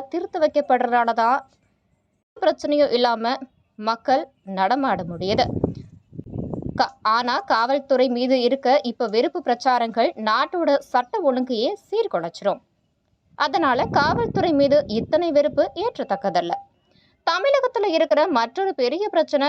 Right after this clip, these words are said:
போதை பழக்கங்கள். பள்ளி மாணவர்களிடையே கஞ்சா புழக்கம் அதிகமா இருக்குது அப்படின்ற ரிப்போர்ட் தான். அதற்கு என்ன தீர்வு? வரும் தலைமுறையினர் எவ்வாறு நல்ல வழியை பின்பற்ற இயலும்? காவல்துறையை கையில வச்சிருக்க முதல்வர்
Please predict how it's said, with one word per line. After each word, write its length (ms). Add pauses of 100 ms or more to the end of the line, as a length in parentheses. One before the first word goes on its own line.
(140)
போதை 260
பழக்கங்கள். 600 (200)
பள்ளி 320
மாணவர்களிடையே 880
கஞ்சா 360
புழக்கம் 460
அதிகமா 500
இருக்குது 500
அப்படின்ற 540
ரிப்போர்ட் 360
தான். 180 (440)
அதற்கு 420
என்ன 260
தீர்வு? 360 (320)
வரும் 380
தலைமுறையினர் 720 (180)
எவ்வாறு 420
நல்ல 260
வழியை 280
பின்பற்ற 480
இயலும்? 280 (800)
காவல்துறையை 680 (100)
கையில 340
வச்சிருக்க 420
முதல்வர் 460